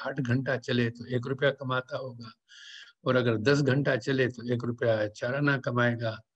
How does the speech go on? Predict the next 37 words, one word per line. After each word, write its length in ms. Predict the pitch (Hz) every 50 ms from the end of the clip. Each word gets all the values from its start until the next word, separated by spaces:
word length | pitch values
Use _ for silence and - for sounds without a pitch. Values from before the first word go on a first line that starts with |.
| _ _ _ _ - - _ _ _ _ _ -
तो 80 | 135
फिर 200 | - - 165 165
मैं 220 | 170 165 165 151 139
गया, 540 | 139 135 135 135 139 139 139 139 - 139 - - -
ए, 60 | 123
ए, 1080 | 120 120 117 117 117 113 113 113 110 - - 113 110 110 110 110 110 107 107 107 - - - _ _ _ 113 _
दुकानों 440 | - 123 120 - 123 123 131 135 127
पे 140 | 120 - 123
साइकिलों 460 | 117 - 120 120 117 120 123 123 123
की 120 | 120 120 113
कीमत 360 | - 127 123 131 135 123 - 123
मालूम 320 | 113 110 110 110 107 101
करने, 340 | 101 - 110 101 110 131 135
तो 140 | 123 - 131
वहाँ 180 | 120 131 156 -
पे 200 | - 160 160 156
उस 200 | 160 160 - 156
जमाने 400 | 156 131 139 139 143 151 165 160
में 140 | 156 165
पाकिस्तानी 560 | 165 165 151 - - - - - 151 151 156 151
साइकिल 360 | 156 151 135 135 135 143 139
होती 260 | 139 139 139 190 185
थी 160 | 175 - 208
रुस्तम, 380 | 147 117 123 120 123 - - 185
और 260 | 196 180 151 123 113
दूसरी 320 | 117 143 135 - - 156
बनती 360 | 135 123 127 123 120 - 156 151
थी 120 | - 185
सोहरा, 460 | 165 - - 120 113 123 117 95 - - _ _ _ _ _ - - - - - - - - _ _ _ 160
ये 120 | 165 170
एक 80 | 170 170
सौ 140 | - 180 160
दस 260 | 123 127 120 120 - 139
रुपए 180 | 131 - 143
में 180 | 131 123 117 110
मिलती 340 | 110 110 - _ _ - -
थी। 220 | - - 113